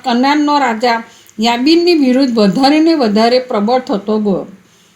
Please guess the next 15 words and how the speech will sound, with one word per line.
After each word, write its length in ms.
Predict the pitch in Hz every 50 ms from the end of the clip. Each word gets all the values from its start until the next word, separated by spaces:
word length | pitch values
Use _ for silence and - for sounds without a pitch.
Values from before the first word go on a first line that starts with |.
| _ _ _ -
એટલે 280 | 254 254 269 285 330 349
સુધી 340 | - 370 359 285 285 311
કે 160 | 294 302 311 285
તેઓએ 440 | 294 - 302 277 269 269 269 269
કનાનના 560 | 262 269 262 233 226 247 285 311 311 320 330 311
રાજા 340 | 294 269 254 233 254 247
યાબીનનો 580 | 247 240 226 208 190 220 254 294 285 285 294 277
નાશ 400 | 262 214 208 208 208 202 - -
કર્યો. 300 | - 208 196 185 190 143 - _
પ્રભુ 240 | - 214 202 202 233
તેના 300 | 208 220 220 208 202 208
વાંચેલા 420 | 208 202 190 190 - 202 202 196 202
વચનને 420 | 202 196 196 - 226 214 208 190
પુષ્કળ 500 | 190 _ - 190 - - - - 190 185
આશીષ 300 | 190 190 - - 214 202